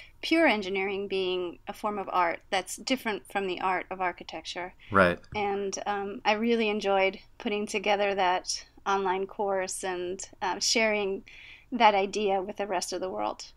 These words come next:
Speaker 2: Now, will you, um, I'll put a link to the course for, for listeners. Uh, it's, uh, through E D X. It's w w w dot e d x dot org, and, uh, then there's a longer, uh, link to the, uh,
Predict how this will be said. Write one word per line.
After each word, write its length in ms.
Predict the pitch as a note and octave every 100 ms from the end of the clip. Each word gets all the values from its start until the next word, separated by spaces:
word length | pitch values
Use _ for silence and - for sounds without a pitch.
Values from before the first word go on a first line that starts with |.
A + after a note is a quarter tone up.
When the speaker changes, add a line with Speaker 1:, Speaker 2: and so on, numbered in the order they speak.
| - - - - - - - - - -
Speaker 2:
Now, 180 | - A2+
will 60 | A#2
you, 380 | A#2+ C3+ C3 - -
um, 340 | A2 G#2 G2 F#2
I'll 100 | A#2+
put 160 | B2 C#3
a 60 |
link 260 | G#2+ C3 -
to 320 | - A2+ G#2+
the 100 | G2+
course 400 | G2 A2+ A2 -
for, 360 | - - F#2+ -
for 300 | - G2 F#2+
listeners. 760 | G2 G#2 - G#2+ G#2+ - - - - - - -
Uh, 300 | F#2+ F2+ F2+ - -
it's, 260 | G#2+ - G2
uh, 140 | F2+
through 400 | - G2 F#2+ - - - -
E 60 |
D 180 | G#2 G2
X. 360 | G2 F2+ - -
It's 160 | -
w 360 | - G2+ F#2 F#2
w 320 | E2+ F#2 F2+
w 360 | E2+ F#2+ F#2+ F2+
dot 340 | F2+ F2 - - -
e 140 | G#2
d 260 | G2 F#2+ F#2
x 320 | F#2 F#2+ - -
dot 340 | F#2 F2 E2+
org, 460 | G#2+ A2 F#2 F2 -
and, 200 | F2 F2+
uh, 100 | F2 G2+
then 120 | G#2+
there's 200 | G#2 F#2+
a 20 |
longer, 500 | F#2+ G#2 G2 F#2 - F#2+
uh, 80 |
link 320 | F#2 G#2+ G#2 -
to 260 | - F#2
the, 280 | E2 E2+ E2+
uh, 120 | E2